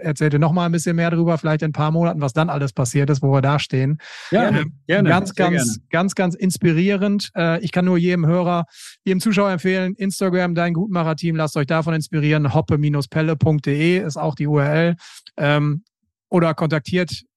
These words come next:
Speaker 1: euch kann man wahrscheinlich auch einfach anrufen und mal quatschen.
Speaker 2: Wir
Speaker 1: Darum
Speaker 2: haben tatsächlich auch ein Telefon.
Speaker 1: <laughs> Ihr habt auch noch ein Telefon, genau. In diesem Sinne, lieber Harald, lieber Marco, hat mir sehr, sehr viel Spaß gemacht. Vielen Dank für dieses tolle Gespräch.
Speaker 2: Danke dir, André.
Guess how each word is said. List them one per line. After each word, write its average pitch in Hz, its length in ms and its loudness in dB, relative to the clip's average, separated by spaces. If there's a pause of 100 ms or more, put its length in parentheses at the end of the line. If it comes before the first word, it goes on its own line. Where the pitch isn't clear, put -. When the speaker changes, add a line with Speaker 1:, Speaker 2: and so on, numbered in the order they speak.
(180)
Speaker 1:
euch - 200 0
kann 175 120 0
man 170 60 0
wahrscheinlich 165 320 0
auch 147 100 -4
einfach 151 220 -2
anrufen 147 480 -2
und 147 100 -4
mal 135 160 -4
quatschen. - 420 -8 (260)
Speaker 2:
Wir - 80 2
Speaker 1:
Darum 135 140 6
Speaker 2:
haben 160 80 0
tatsächlich 151 460 0
auch 151 80 2
ein 147 80 0
Telefon. 135 480 0
Speaker 1:
<laughs> - 260 -2
Ihr 277 60 4
habt 156 160 4
auch 170 140 2
noch 165 160 2
ein 147 80 -2
Telefon, 165 560 0 (140)
genau. 127 300 -6 (420)
In 220 180 2
diesem 202 240 2
Sinne, 220 480 0 (180)
lieber 180 280 0
Harald, 180 400 2
lieber 160 220 2
Marco, 156 420 0
hat 156 160 -4
mir 151 160 0
sehr, 151 240 0
sehr 165 120 2
viel 160 140 -2
Spaß 143 320 -4
gemacht. 139 240 -2
Vielen 147 260 0
Dank 135 180 0
für 143 100 -2
dieses 131 200 2
tolle 123 220 0
Gespräch. 117 400 -4 (560)
Speaker 2:
Danke 175 260 2
dir, 202 220 0
André. 139 300 -4